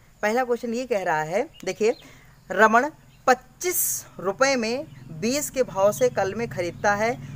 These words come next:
और उन्हें अठारह रुपये के भा-, अ, अठारह रुपये में पन्द्रह के भाव से बेचता है, तो रमण का प्रतिशत लाभ या हानि क्या होगा? ये चीज़ इसमें पूछी गई है, ठीक है ना, ये चीज़ पूछी गई। तो रमन ने खरीदा,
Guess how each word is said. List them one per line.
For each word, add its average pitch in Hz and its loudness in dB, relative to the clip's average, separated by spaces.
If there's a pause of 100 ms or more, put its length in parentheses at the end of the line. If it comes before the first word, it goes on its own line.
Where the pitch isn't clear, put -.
(120)
और 233 10
उन्हें 233 4
अठारह 214 4
रुपये 220 -2
के 226 -4
भा-, 185 -4
अ, 170 0
अठारह 190 2
रुपये 185 -2
में 214 -4 (420)
पन्द्रह 185 2
के 214 -4
भाव 156 0
से 302 2 (300)
बेचता 190 2
है, 135 -4 (260)
तो 208 4
रमण 220 6
का 214 4
प्रतिशत 190 -4
लाभ 156 0
या 170 -4
हानि 156 -4 (140)
क्या 170 2 (240)
होगा? 135 2 (400)
ये 254 0
चीज़ 247 -6
इसमें 214 0 (360)
पूछी 240 2
गई 143 -2
है, 139 -8
ठीक 269 -2
है 311 4
ना, 202 2 (280)
ये 208 4
चीज़ 254 -4
पूछी 196 -6
गई। 160 4 (320)
तो 240 10
रमन 226 6
ने 285 0
खरीदा, 214 6